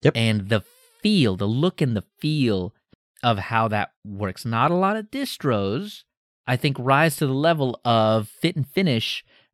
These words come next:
Speaker 2: that Elementary O S does.
Speaker 1: I'll agree with
Speaker 2: And,
Speaker 1: that.
Speaker 2: you know, you know, o-, outside of the waiting with bated breath, this is one of, this is one of the biggest reasons that I'm waiting for it, because it just feels so nice when you use it.
Speaker 1: Yeah, along with that fit and finish,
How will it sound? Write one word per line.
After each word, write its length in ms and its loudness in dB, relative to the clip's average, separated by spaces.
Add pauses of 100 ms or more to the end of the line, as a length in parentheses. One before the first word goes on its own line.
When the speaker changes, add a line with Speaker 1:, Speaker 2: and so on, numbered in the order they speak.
Speaker 2:
that 540 2
Elementary 480 -2
O 80 -2
S 240 -6
does. 400 -2
Speaker 1:
I'll 80 -2
agree 240 4
with 100 2
Speaker 2:
And, 120 2
Speaker 1:
that. 80 -4 (280)
Speaker 2:
you 120 -8
know, 180 -6 (440)
you 60 -10
know, 100 -8
o-, 20 -10 (200)
outside 460 2
of 160 -4
the 260 2
waiting 300 -6
with 160 -6
bated 320 -10
breath, 240 -2 (120)
this 200 -4
is 100 -6
one 220 -4
of, 140 -10
this 180 -8
is 80 -10
one 100 -4
of 40 -6
the 80 -6
biggest 280 -4
reasons 280 -6
that 100 -2
I'm 140 -4
waiting 300 -6
for 220 -8
it, 120 -10
because 400 -4 (560)
it 240 -4
just 420 0
feels 340 -4
so 300 -4
nice 500 -12 (380)
when 360 2
you 200 0
use 340 4
it. 160 -8
Speaker 1:
Yeah, 240 2
along 240 2
with 100 4
that 160 6
fit 180 0
and 100 -6
finish, 480 -2